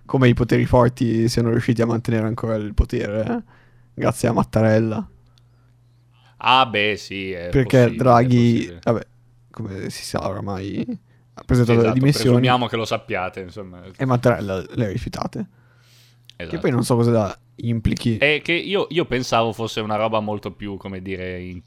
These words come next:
Speaker 2: incisiva. Invece ho scoperto che semplicemente gli ha detto, tipo, cioè, l'equivalente del dire "ripensaci", nel senso che se Draghi le ripresenta poi non le può più rifiutare,
Speaker 1: Ah,
Speaker 2: però.
Speaker 1: ok,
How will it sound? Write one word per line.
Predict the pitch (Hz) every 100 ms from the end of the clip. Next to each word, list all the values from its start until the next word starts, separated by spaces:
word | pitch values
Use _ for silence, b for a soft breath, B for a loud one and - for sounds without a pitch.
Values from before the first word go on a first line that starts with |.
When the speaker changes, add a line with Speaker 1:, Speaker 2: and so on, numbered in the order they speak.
| -
Speaker 2:
incisiva. | 107 110 107 110 101 98
Invece | 101 117 101
ho |
scoperto | - 107 113 98 98
che | - 101
semplicemente | 98 - 101 113 110 104 98 110 107 b b b b b
gli | - 101
ha | 98
detto, | 104 101 98
tipo, | 107 92 101 98 - _ b b b -
cioè, | 117 107
l'equivalente | 107 107 120 120 120 123
del | 113
dire | 117 113
"ripensaci", | 101 98 120 98 104 98
nel | 104
senso | 104 107
che | 104
se | 98 107
Draghi | 117 120 117
le | 113
ripresenta | 113 117 110 110 107 107
poi | - 104
non | 101
le | 98
può | 101
più | - 95
rifiutare, | 92 92 92 85 113
Speaker 1:
Ah, |
Speaker 2:
però. |
Speaker 1:
ok, | 107